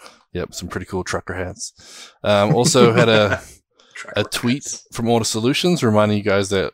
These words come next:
Speaker 1: Luis Mahano will be one of the expert speakers at Adobe Cold Fusion Summit East. So if you guys aren't going,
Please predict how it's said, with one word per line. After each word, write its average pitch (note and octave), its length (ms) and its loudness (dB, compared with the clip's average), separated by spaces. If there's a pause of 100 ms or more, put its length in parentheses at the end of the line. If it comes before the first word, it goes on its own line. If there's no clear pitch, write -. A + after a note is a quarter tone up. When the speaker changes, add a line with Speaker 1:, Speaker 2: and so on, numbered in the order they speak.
(120)
Speaker 1:
Luis G2+ 380 -8
Mahano A2 340 -2
will G2+ 140 -2
be E2+ 160 -8
one E2+ 120 -2
of E2+ 60 -4
the E2+ 140 -12
expert - 320 -12
speakers F2 400 -10
at D#2+ 80 -8
Adobe D#2+ 380 -10
Cold - 260 -12
Fusion E2 260 -10
Summit F2 340 -6 (120)
East. - 480 -6 (420)
So F#2 240 -2
if F2 140 -6
you F2+ 80 -8
guys F2+ 220 0
aren't E2+ 200 -2
going, G2+ 460 -2